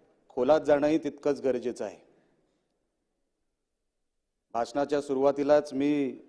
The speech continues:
मराठी भाषेला केंद्र सरकारने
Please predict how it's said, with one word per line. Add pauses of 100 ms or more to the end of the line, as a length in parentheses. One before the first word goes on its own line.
मराठी
भाषेला (1800)
केंद्र
सरकारने